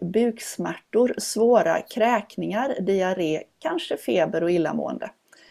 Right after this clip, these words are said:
Ehm, och det, det är oftast ett släkte som heter Dinophysis som pro-, producerar okadasyra.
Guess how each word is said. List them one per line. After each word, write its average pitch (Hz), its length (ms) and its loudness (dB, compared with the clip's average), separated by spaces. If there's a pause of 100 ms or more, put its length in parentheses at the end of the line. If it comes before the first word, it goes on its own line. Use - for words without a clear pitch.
(720)
Ehm, 170 320 -6
och - 200 -2
det, 226 420 6 (880)
det 254 460 6
är - 60 0 (460)
oftast - 840 -2
ett 226 160 -6
släkte 233 480 -4
som 202 140 -8
heter 190 160 -4
Dinophysis 233 1120 -4
som 208 220 -6
pro-, 190 260 -2
producerar 180 1040 -4
okadasyra. 202 840 0